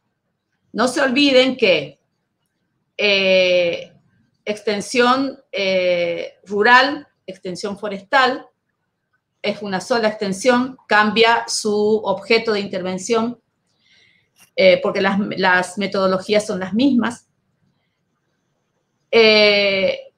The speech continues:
los alumnos están en tercero, cuarto año, ahora estamos en cuarto año, ellos vienen con un bagaje de contenidos, eh, técnicos propios de la asignatura.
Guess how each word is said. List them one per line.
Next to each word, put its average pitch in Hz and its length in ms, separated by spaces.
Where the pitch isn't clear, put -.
los 240 240
alumnos 339 720
están 233 400
en 240 140
tercero, 254 680
cuarto 226 340
año, 233 320
ahora 190 180
estamos 220 340
en 214 80
cuarto 220 340
año, 254 380
ellos 285 260
vienen 302 300
con 254 180
un 262 160
bagaje 269 840
de 226 160
contenidos, 226 840
eh, 196 520
técnicos 254 720
propios 262 400
de 240 100
la 220 80
asignatura. 190 720